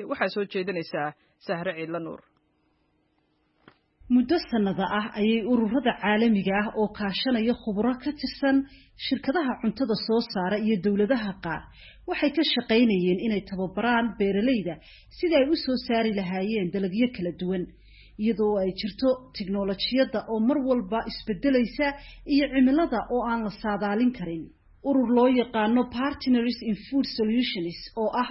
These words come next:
Speaker 2: urur aan macaash doon ahayn, ayaa sheegay in ay dadaalkaasi ay sameeyeen dartii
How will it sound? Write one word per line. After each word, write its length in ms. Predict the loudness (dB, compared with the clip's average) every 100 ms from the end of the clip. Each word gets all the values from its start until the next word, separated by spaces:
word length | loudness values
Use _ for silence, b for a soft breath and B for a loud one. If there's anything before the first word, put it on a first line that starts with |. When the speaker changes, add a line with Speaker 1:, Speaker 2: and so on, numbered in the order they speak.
| -4
Speaker 2:
urur 260 | 0 0
aan 200 | 2 0 0
macaash 380 | -2 -2 -4 -4
doon 240 | -2 0
ahayn, 340 | -2 -2 -2 -4 B B B -6
ayaa 340 | 2 4 2
sheegay 520 | 0 -2 0 0 0 0 -4 B B -4
in 140 | -4 -2
ay 160 | 0 2
dadaalkaasi 800 | 2 2 2 2 -2 -6 -4 -2
ay 120 | 0 -2
sameeyeen 560 | -4 -2 0 0 0 2
dartii 460 | 0 0 -4 -10